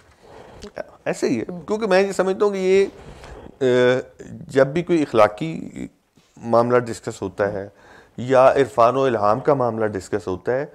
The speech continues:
Speaker 1: तो वो इनफरादी होता है, वो इज्तमाही नहीं होता है।
Speaker 2: हम्म।
Speaker 1: तो ये नावल किसी इज्तमाही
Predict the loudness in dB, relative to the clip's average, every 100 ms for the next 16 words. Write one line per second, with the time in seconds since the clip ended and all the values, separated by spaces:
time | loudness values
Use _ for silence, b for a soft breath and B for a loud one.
0 | b b b -8 -2 -2 -2 -2 -4 -4
1 | -8 -12 -14 -18 -18 -4 -2 -2 0 0
2 | 0 -2 -4 -6 -10 -16 -18 _ _ _
3 | B B B B -20 -6 0 4 6 6
4 | 6 6 4 -4 -8 -6 -6 -4 -6 -4
5 | -2 2 2 0